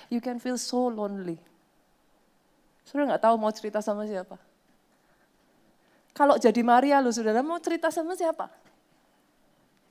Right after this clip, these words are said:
Cerita sama tetangga? Eh, anak yang di dalam kandunganku juru selamat dunia loh. Nggak bisa. It's a feeling of,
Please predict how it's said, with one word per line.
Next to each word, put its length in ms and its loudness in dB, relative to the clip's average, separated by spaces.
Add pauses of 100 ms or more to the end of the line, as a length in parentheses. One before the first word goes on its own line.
(420)
Cerita 320 0
sama 240 4
tetangga? 560 4 (400)
Eh, 160 2
anak 240 -2
yang 160 -2
di 160 -2
dalam 240 0
kandunganku 800 0
juru 240 -4
selamat 640 2
dunia 480 2
loh. 80 -10 (1800)
Nggak 100 -12
bisa. 300 -2 (1800)
It's 200 -4
a 80 2
feeling 480 0
of, 120 0